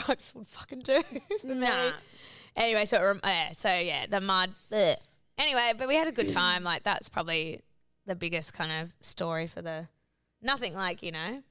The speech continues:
Speaker 1: nothing to write home about though. Fuck, I was really looking forward to a Splendor where it was gonna be raining. I'm not raining, I
Speaker 2: Yeah, <laughs> I
Speaker 1: mean.
Speaker 2: was like, "What?"
Speaker 1: Raining, Splendor.
Speaker 2: <laughs>
Speaker 1: I was looking forward to reliving what,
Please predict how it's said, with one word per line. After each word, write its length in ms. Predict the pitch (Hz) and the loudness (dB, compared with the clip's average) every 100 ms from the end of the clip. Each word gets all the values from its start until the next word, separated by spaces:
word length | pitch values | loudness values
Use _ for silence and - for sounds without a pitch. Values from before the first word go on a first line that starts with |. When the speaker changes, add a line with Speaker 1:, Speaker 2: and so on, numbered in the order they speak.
| _ _ _ - | _ _ _ -2
Speaker 1:
nothing 360 | 262 294 285 | 0 0 -4
to 160 | 233 226 | -2 -2
write 260 | 202 190 190 | 2 2 2
home 280 | 180 196 214 | 2 2 2
about 260 | 180 160 | 2 2
though. 180 | - 175 190 - - | 0 -2 -4 -10 0
Fuck, 300 | 220 208 - | 2 2 0
I 140 | 202 214 | -4 -2
was 320 | 214 269 277 220 | 2 2 2 -2
really 320 | 220 233 214 | -2 0 0
looking 240 | 214 214 | -2 -8
forward 240 | 196 196 196 | 0 0 2
to 80 | |
a 80 | 190 | -4
Splendor 420 | 170 - 185 190 | -6 -4 -4 -2
where 140 | 165 160 | -4 -4
it 60 | 147 | -6
was 80 | |
gonna 140 | 175 175 | -8 -10
be 100 | 165 | -10
raining. 440 | 170 185 196 190 180 | -6 -4 -2 -4 -8
I'm 240 | 165 160 151 _ _ _ _ _ _ _ _ - | -10 -16 -20 _ _ _ _ _ _ _ _ -4
not 240 | 220 214 | 0 2
raining, 400 | 180 170 165 - | 2 2 0 2
I 40 | 277 | 4
Speaker 2:
Yeah, 60 | |
<laughs> 20 | |
I 20 | 320 | 4
Speaker 1:
mean. 80 | - | 2
Speaker 2:
was 140 | 370 | 4
like, 200 | 359 262 | 4 2
"What?" 260 | 233 285 - | 0 0 4
Speaker 1:
Raining, 540 | 247 254 269 262 262 | 4 4 4 4 4
Splendor. 680 | 247 - 254 233 247 247 247 294 226 | 2 2 2 4 4 4 4 -2 -14
Speaker 2:
<laughs> 240 | - 254 254 | -20 -6 0
Speaker 1:
I 80 | |
was 100 | 254 | 2
looking 240 | 254 302 302 | 2 0 0
forward 240 | 294 269 | 4 4
to 100 | 285 | 4
reliving 840 | 233 240 240 240 240 247 226 226 226 _ _ 208 | 2 2 2 0 0 -2 -2 -4 -10 _ _ -10
what, 300 | 220 233 214 | 0 0 0